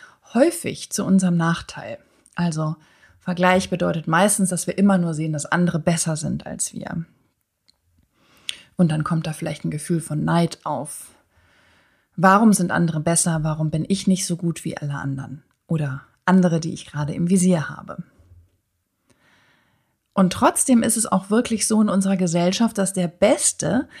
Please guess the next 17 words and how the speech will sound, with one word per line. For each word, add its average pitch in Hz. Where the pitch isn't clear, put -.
die 202
Medaille 202
bekommt, -
um 175
bei 160
Olympia 190
zu -
bleiben. 160
Der 175
bekommt 180
Lob, 233
der 185
bekommt 160
Anerkennung, 175
der 165
wird 180
gefeiert 185